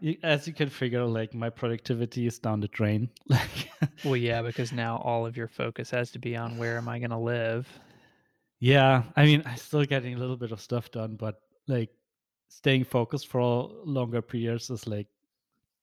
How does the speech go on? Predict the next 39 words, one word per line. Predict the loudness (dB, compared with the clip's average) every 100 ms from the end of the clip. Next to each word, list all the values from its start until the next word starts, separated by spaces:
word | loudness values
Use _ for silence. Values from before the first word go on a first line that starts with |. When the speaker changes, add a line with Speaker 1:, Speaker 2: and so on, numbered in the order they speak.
| _ _ _ _
Speaker 2:
Yeah. | -10 2
Speaker 1:
almost | 4 6 4 0
impossible. | -6 -4 -4 -4 -4 -6 -6 -14
Speaker 2:
Yeah. | -14 -12 -14 -18 -12
Speaker 1:
We | -4
didn't | 2 2 2
sleep | 0 0 0
well | 0 2
the | 2 2
last | 0 -4 -16 _
two | -2 0
nights, | 2 2 0 -4 -20 -20 _ -6
uh, | -2 0 0 -2
Speaker 2:
Mm-hmm. | -6 -10 -12 -2
Speaker 1:
basically | 0 2 0
since | 0 -2 0
that | 0 2
email, | 2 0 0
because | -4 -8 -10
of | -8
course | -4 -4 -4
you | -10
start | -6 -6 -6
to, | -12 -12
to | -12
worry | -10 -8 -8 -8 -10 _
if | -18 -12
it's, | -12 -14 -20 _
like, | -12 -10
an | -10
email | -10 -8 -8
like | -8 -12
that. | -14 -16 _ _ _ _ _ _ _ _ _ _ _ _ _ -6
So | 2
I've | 2 2
got | 2 2
a | 4
headache. | 4 4 4 2 -2
I, | -6 -8